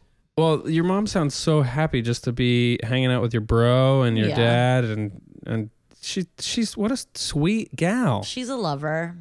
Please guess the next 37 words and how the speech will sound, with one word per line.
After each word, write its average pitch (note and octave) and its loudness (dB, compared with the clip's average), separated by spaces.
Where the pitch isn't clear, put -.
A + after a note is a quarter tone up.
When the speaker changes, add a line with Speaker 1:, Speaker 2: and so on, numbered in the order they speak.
Speaker 2:
you G3 -6
know? F#3 -4
She - -10
loves G3+ -6
people. F#3 -6
She E3 -8
loves E3+ -6
life. D#3+ -6
She - -10
likes F3+ -8
being F3+ -8
around E3+ -6
the F#3+ -8
people F3 -6
that F3 -6
she - -12
cares E3+ -6
about. D#3+ -6
She F3 -12
likes E3 -10
laughing. D3+ -6
Speaker 1:
Yeah. A#2 0
Um, A#2+ 2
I'm A#2 -2
texting D3 -2
your C3 0
brother A#2+ 4
right A#2 2
now A2+ 2
so A#2 -4
that A2 2
we A2 0
could G#2+ -2
arrange A2 2
for A2 -2
an G#2 -2
ad, G#2 -4